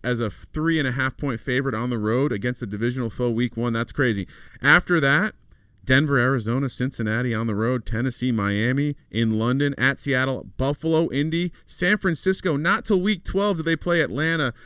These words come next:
which is probably the most winnable game. T J, twenty to one. If that's not a big dog, I don't know what is.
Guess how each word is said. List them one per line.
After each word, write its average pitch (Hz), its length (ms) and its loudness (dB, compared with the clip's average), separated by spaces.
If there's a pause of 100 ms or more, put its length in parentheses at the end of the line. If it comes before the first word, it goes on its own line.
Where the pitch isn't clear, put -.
(180)
which 143 200 0
is 147 120 -2
probably 175 520 0
the 160 80 0
most 156 280 2
winnable 151 460 2
game. 165 460 2 (460)
T 160 180 4
J, 175 220 4
twenty 185 360 2
to 185 80 6
one. 175 360 4
If 120 160 -2
that's 156 260 0
not 175 200 2
a 170 40 2
big 170 260 0
dog, 170 360 4
I 143 100 4
don't 160 120 2
know 165 120 0
what 175 180 4
is. 185 500 2